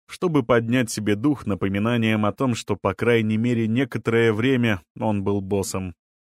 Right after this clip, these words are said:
Часто один только вид этого места вызывал у него бурную реакцию, но сейчас между ног ничего даже не шелохнулось.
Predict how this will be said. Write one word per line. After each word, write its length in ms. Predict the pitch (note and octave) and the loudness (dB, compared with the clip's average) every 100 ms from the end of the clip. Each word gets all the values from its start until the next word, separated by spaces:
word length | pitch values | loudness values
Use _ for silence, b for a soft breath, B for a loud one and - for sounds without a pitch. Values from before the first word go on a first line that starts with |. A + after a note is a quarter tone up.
| - | -6
Часто 440 | F3 G3 - D#3+ | -2 -2 0 0
один 300 | C#3 D#3+ D3 | 0 0 -2
только 320 | D#3+ C#3 D3 | 0 0 2
вид 300 | C3 D#3 F#3 | 0 0 -2
этого 320 | B2+ A#2 G#2+ | 0 0 2
места 380 | G#2 D3 - A2 | 0 0 -2 -2
вызывал 420 | G2+ F#2+ G2 C3 | -2 -2 0 2
у 80 | A2+ | 2
него 300 | G#2 G2+ G#2 | -2 0 -2
бурную 480 | F#2 C3+ C3 A#2+ A2+ | 0 0 0 0 2
реакцию, 720 | A2 C3 B2 - - F2 E2+ _ | 2 0 -2 -8 -10 -10 -12 _
но 280 | G2+ A2 D3+ | -10 -8 -8
сейчас 600 | - C3 - D3+ D3+ - | -6 -6 -4 -2 -2 -2
между 400 | C3+ A#2+ G#2 A#2 | -2 -4 -2 -2
ног 340 | B2 C#3+ - | 0 -2 -4
ничего 600 | A#2 A#2+ A2+ A#2+ A2+ B2 | -2 -2 -2 -6 -4 -2
даже 420 | G2+ G2+ A#2 G2+ G2+ | -2 2 2 2 -2
не 140 | G2 | -2
шелохнулось. 1000 | - G#2+ G2 F#2+ G#2 G2+ F#2+ E2+ - - | -4 -4 -4 -4 -6 -6 -8 -10 -14 -16